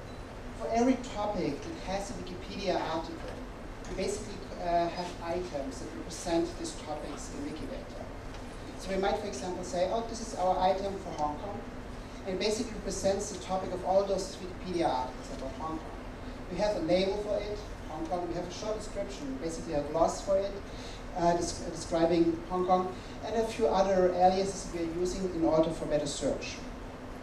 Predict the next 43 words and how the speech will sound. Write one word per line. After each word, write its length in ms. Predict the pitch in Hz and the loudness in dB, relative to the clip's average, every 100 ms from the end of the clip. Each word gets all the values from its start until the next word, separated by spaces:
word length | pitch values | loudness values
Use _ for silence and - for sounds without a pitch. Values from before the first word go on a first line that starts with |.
| - - - - - - - - - - - - - - - | -12 -10 -10 -10 -10 -10 -10 -10 -10 -10 -10 -10 -10 -10 -4
What 140 | 196 196 | -4 0
we 60 | |
have 260 | 190 254 254 | 6 6 6
on 80 | 233 | 4
the 80 | |
bottom 320 | 185 220 233 208 | 6 6 6 4
of 180 | - | 4
the 80 | - | 2
page, 200 | - 269 - | 0 0 0
oh, 80 | 285 208 | -2 0
by 80 | |
the 80 | 214 | 0
way, 100 | 220 | 2
we 80 | 208 185 | 4 4
have 100 | - | 2
that 100 | 339 | 0
in 160 | - | 2
many 200 | 339 330 | 4 4
languages. 640 | 330 339 - 262 247 - - 233 214 - | 4 4 2 -2 -4 -6 -6 -4 -6 -6
So 140 | - | 0
what 120 | 185 185 | 2 2
you 60 | |
see 220 | 185 - 190 - | -2 -6 -6 -2
here 160 | 180 180 | 4 4
is 180 | 160 160 | 4 0
in 100 | 160 | -2
different 260 | - 143 | -2 -2
languages. 380 | 135 262 269 - | 0 0 -2 -4
And 80 | - | -2
this 120 | 262 | -2
is 140 | 262 | -2
a 40 | 220 | -2
s-, 200 | 208 - 208 | -4 -4 0
little 260 | 214 190 | 4 6
secret 520 | - - 214 214 208 208 | 4 0 -4 -4 -4 -2
hidden 260 | 190 190 | 0 0
feature 460 | 208 - 165 160 202 | -2 -6 -6 -2 0
of 120 | 196 190 | 0 0
Wikidata. 580 | 190 185 180 180 208 208 - - - - - 180 | -4 -2 -2 -2 -4 -6 -8 -10 -10 -10 -8 -2
You 60 | |
have 160 | 208 220 - | 0 0 -4
to, 60 | 208 - | -6 -6
uh, 40 | 190 | -2